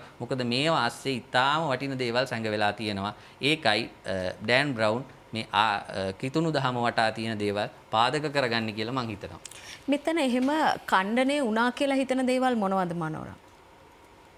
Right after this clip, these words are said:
Speaker 1: අ, දැන් මේ කතාවේ සම්බන්ධයෙන් නම් මේ ඛණ්ඩනය වෙලා කියන්නේ ඔහු මතයක් ගොඩනගනවා. ම්, ජේසුතුමන්ගේ,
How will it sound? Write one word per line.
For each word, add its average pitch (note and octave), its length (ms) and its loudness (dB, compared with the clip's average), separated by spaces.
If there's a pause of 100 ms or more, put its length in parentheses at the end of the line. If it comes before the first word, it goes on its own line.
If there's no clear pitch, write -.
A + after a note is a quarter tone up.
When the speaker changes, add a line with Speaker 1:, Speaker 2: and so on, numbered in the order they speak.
(720)
Speaker 1:
අ, A2 160 6
දැන් A2+ 200 4
මේ G#2 200 0
කතාවේ C#3+ 640 4
සම්බන්ධයෙන් C3 680 0
නම් D3 220 2
මේ G2+ 400 -4 (360)
ඛණ්ඩනය A#2+ 480 0
වෙලා A#2+ 260 4
කියන්නේ A#2+ 300 0
ඔහු A#2+ 200 0
මතයක් A2 360 2
ගොඩනගනවා. G#2+ 760 0 (280)
ම්, F#2 200 -10 (260)
ජේසුතුමන්ගේ, A2 1000 -2